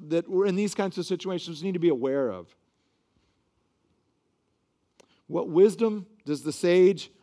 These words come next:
offer the sluggard? Well, in, in chapter six of Proverbs, the sage repeats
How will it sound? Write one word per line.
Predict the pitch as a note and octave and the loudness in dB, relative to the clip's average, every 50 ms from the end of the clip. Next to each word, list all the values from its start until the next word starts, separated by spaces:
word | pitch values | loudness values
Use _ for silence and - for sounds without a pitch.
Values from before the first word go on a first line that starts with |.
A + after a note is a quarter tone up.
| _ _ | _ _
offer | D3 D#3 E3 - - E3+ | -4 -4 -4 -2 -4 -4
the | D3 D3+ | -4 -4
sluggard? | C3 - - D#3+ D#3 D#3+ E3 F3+ G3 G3 F#3+ - - _ _ _ _ _ _ _ _ _ _ _ _ _ _ _ _ _ _ _ _ _ _ _ _ _ _ _ _ _ _ _ _ _ _ _ _ _ _ _ _ _ _ _ | -4 -4 -4 -2 -2 0 0 0 -2 -2 -4 -12 -16 _ _ _ _ _ _ _ _ _ _ _ _ _ _ _ _ _ _ _ _ _ _ _ _ _ _ _ _ _ _ _ _ _ _ _ _ _ _ _ _ _ _ _
Well, | G2 G2 G2+ G#2 A#2+ C3 - _ _ _ _ _ _ _ _ _ _ _ _ _ _ _ _ _ _ _ _ _ _ _ _ _ _ _ _ _ _ _ _ _ _ _ _ _ _ _ _ _ | -16 -16 -14 -14 -16 -18 -20 _ _ _ _ _ _ _ _ _ _ _ _ _ _ _ _ _ _ _ _ _ _ _ _ _ _ _ _ _ _ _ _ _ _ _ _ _ _ _ _ _
in, | - C3 D3 - _ _ _ _ _ _ _ C3 A#2 - _ _ _ _ _ _ _ _ - | -12 -12 -12 -14 _ _ _ _ _ _ _ -20 -20 -20 _ _ _ _ _ _ _ _ -10
in | D#3+ D#3 | -10 -10
chapter | - - G3+ G#3 G#3 - - G3 E3+ | -6 -4 -4 -4 -4 -4 -6 -6 -6
six | - - - - E4 F4 - - - - - - - - _ _ _ _ _ _ _ _ _ | -6 -8 -4 -2 -2 -2 -2 -4 -8 -14 -16 -16 -18 -20 _ _ _ _ _ _ _ _ _
of | - C3 G#2+ | -14 -14 -14
Proverbs, | - - B2 A2 G#2 F#2 F#2+ F2+ F#2+ G2+ A2+ - - - _ _ _ _ _ _ _ _ _ _ _ _ _ _ _ _ _ _ _ _ _ _ _ _ _ _ _ _ _ _ _ _ _ | -10 -10 -8 -8 -8 -12 -12 -16 -18 -18 -20 -20 -20 -20 _ _ _ _ _ _ _ _ _ _ _ _ _ _ _ _ _ _ _ _ _ _ _ _ _ _ _ _ _ _ _ _ _
the | G3+ F3+ | -6 -6
sage | - - B3+ C#4 D#4 D#4+ C#4+ - A3 | -4 -2 0 4 4 4 4 4 0
repeats | A#3+ A#3 - - - - - D4 D#4+ E4 - - - - - - | -2 -2 -2 -4 -4 2 6 8 8 8 6 2 -2 -6 -6 -8